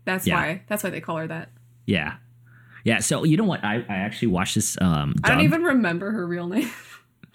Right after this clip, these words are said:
Speaker 2: Yeah, I don't remember her real name either, actually. <laughs> But yeah, I watched this dubbed because it was on Netflix, right? So they have two seasons on Netflix, and then, um,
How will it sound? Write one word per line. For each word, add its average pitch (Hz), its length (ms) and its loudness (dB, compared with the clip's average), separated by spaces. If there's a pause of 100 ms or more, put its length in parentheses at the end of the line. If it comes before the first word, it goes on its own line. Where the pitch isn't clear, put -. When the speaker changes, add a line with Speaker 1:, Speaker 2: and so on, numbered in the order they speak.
(380)
Speaker 2:
Yeah, 113 180 6
I 135 60 4
don't 294 120 2
remember 202 240 4
her 160 80 6
real 147 160 4
name 107 220 6
either, 101 240 4
actually. 80 340 0 (540)
<laughs> 254 160 2
But 233 100 4
yeah, 226 160 4
I - 60 4
watched 226 300 2
this 127 140 4
dubbed 92 540 2
because 90 300 2
it 87 100 2
was 90 160 4
on 80 140 4
Netflix, 78 480 -2
right? 76 180 -4
So 80 80 -6
they 80 80 -2
have 76 140 -8
two 87 160 2
seasons 80 320 2
on 71 80 -2
Netflix, 71 480 -4
and 71 100 -4
then, 69 180 -4
um, 65 380 -10